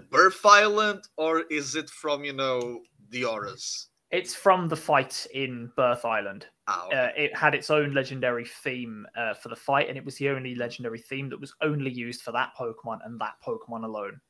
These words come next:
Speaker 1: Makes sense. Well, in
Speaker 2: Mm.
Speaker 1: the end, you know, uh, event,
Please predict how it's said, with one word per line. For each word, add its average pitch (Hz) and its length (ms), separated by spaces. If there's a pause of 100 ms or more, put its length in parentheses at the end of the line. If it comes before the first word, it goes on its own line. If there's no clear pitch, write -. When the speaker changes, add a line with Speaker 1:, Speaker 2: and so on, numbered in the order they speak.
(100)
Speaker 1:
Makes 113 320
sense. 101 380
Well, 127 240
in 170 140
Speaker 2:
Mm. 147 40
Speaker 1:
the 170 140
end, 160 180
you 147 80
know, 131 340 (180)
uh, 120 460 (500)
event, 170 500